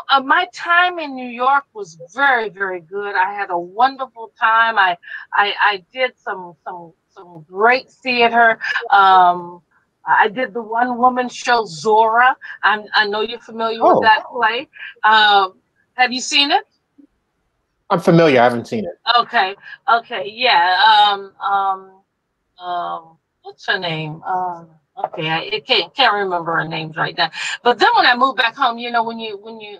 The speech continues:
Speaker 1: when you folks get old, you have to do what you have to do, and you need to do what you need to do. But,
Speaker 2: Mm-hmm.
Speaker 1: you know,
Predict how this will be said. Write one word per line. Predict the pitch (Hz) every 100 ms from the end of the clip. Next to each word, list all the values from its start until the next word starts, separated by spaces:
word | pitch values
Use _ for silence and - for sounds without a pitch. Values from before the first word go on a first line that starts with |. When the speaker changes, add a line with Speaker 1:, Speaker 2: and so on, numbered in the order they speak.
| 175
Speaker 1:
when | 196 208
you |
folks | 190 277 277 -
get | - 220
old, | 180 202 190 190 175
you | 180 175 175 _ _ _ _
have | 233 233
to | -
do | 196
what | 202 -
you | 185
have | 180 -
to |
do, | 180 233 202
and | 180
you | 180
need | 254 330 -
to | 185
do | 175
what | 160 156
you | 170
need | 165 160
to | 175
do. | 170 147 - - - - - -
But, | 254
Speaker 2:
Mm-hmm. | 214 254
Speaker 1:
you | 285
know, | 269